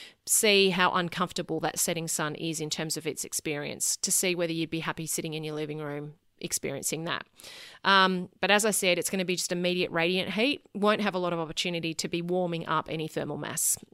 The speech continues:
that's gonna give back warmth to you at night. So, and it is that thing too that in, you know, I suppose in summer you'll be,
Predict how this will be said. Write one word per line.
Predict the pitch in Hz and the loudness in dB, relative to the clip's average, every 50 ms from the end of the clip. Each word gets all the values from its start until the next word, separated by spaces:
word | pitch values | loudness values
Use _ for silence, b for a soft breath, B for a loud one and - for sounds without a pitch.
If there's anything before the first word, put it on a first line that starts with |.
| - | -6
that's | - 156 - - | -6 -6 -4 -4
gonna | - 175 170 170 | -4 -4 -4 -4
give | 165 160 147 - | -4 -6 -6 -4
back | - 135 139 - | -2 -4 -4 -2
warmth | - 175 160 156 - - | -2 -2 -2 -2 -4 -6
to | - - | -6 -4
you | 160 156 151 151 156 156 - b b b b b b | -4 -2 -4 -4 -4 -6 -10 b b b b b b
at | 165 - - | -6 -6 -4
night. | 170 156 135 107 - _ _ _ _ _ _ _ _ _ _ _ _ _ _ _ - - - - | -4 -2 -2 -4 -4 _ _ _ _ _ _ _ _ _ _ _ _ _ _ _ -20 -12 -6 -2
So, | - - 208 190 185 180 175 175 170 B B B B B B B | 0 2 4 4 4 4 4 2 0 B B B B B B B
and | B 180 202 | B 4 4
it | 214 | 4
is | 247 294 294 - | 4 4 2 2
that | 370 - - - | 2 0 2 2
thing | 277 254 240 - | 2 2 2 2
too | - 311 320 330 302 254 | 2 4 4 4 4 4
that | 196 190 180 180 - - - B B B B B B _ | 4 6 4 4 4 0 -8 B B B B B B _
in, | 190 208 202 196 190 190 190 190 - - | 0 0 2 2 2 0 -2 -2 -2 0
you | 208 180 | 0 2
know, | 170 165 160 165 170 - - - | 4 4 4 2 0 -2 -2 -2
I | - | -2
suppose | - - 202 - - 226 220 220 202 | 0 0 0 0 2 2 4 4 4
in | 208 180 | 2 2
summer | 175 - - 220 214 240 254 | 2 4 4 6 6 6 4
you'll | 233 220 190 185 180 175 | 4 4 4 2 2 2
be, | 180 165 170 170 165 165 165 - - | 4 4 4 6 4 2 0 -2 -6